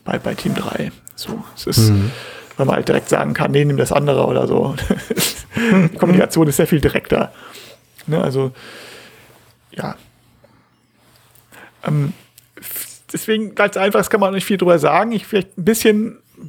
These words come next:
Speaker 1: würde ich halt tatsächlich nochmal auf den Trend eingehen wollen, dass, ähm, dass diese Sp-, oder diese Spiele so gediegener zu gestalten.
Speaker 2: Ja, da bin ich echt gespannt drauf. Also ich hab das ja damals so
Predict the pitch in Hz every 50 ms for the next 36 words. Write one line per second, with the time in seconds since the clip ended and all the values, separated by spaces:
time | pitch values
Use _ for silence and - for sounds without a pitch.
0 | - - 160 165 190 220 202 - - - - - 156 160 165 165 165 165 151 -
1 | - 160 143 - - - 175 175 - - - 143 - - 190 165 139 135 143 143
2 | 147 151 147 - - - - - - - - - _ _ _ _ _ - - 139
3 | 135 - - - - - - - - 143 - - - - - - - _ _ _
4 | _ - - 143 - - - 143 127 131 - - - - 156 143 - - - -
5 | _ _ - - - - - - - - - - 151 131 139 - - - 160 151
6 | 156 160 135 139 143 143 139 139 - - - - - - - - _ _ _ -
7 | - _ _ _ - - - - 156 131 160 160 170 185 175 143 117 104 - -
8 | - - - - - - - - - - - - - - - - - - - -
9 | - - - - - - _ - - 123 123 120 110 107 104 101 101 113 131 -
10 | - _ _ _ _ _ _ _ _ - _ _ - - 110 113 123 123 120 -
11 | - - - 120 - - - 120 113 107 - 101 95 92 - - - 113 113 127
12 | 101 139 - - 151 - - 139 - - 131 120 113 107 117 139 135 131 127 -
13 | - - 127 120 120 117 117